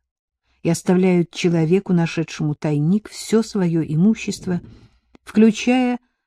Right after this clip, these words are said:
номер счета в английском банке и пароль для получения денег.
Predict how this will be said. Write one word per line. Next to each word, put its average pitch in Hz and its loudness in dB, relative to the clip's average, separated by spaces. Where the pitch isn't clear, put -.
номер 202 8
счета 175 -4
в 175 -2
английском 185 2
банке 151 -4
и 185 -2
пароль 208 2
для 175 -2
получения 151 -6
денег. 123 -12